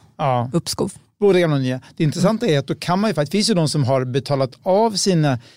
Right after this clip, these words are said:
Speaker 1: sin reavinst för att de tänker, "Ja, men det kostar ju massa ränta." Och, och det, det har varit ett, eh, ett bra drag.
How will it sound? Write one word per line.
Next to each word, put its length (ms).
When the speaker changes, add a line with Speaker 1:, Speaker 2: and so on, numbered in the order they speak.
Speaker 1:
sin 200
reavinst 760
för 80
att 80
de 80
tänker, 220
"Ja, 160
men 140
det 180
kostar 320
ju 60
massa 240
ränta." 420
Och, 200
och 100
det, 140
det 200
har 80
varit 200
ett, 160
eh, 640
ett 80
bra 240
drag. 440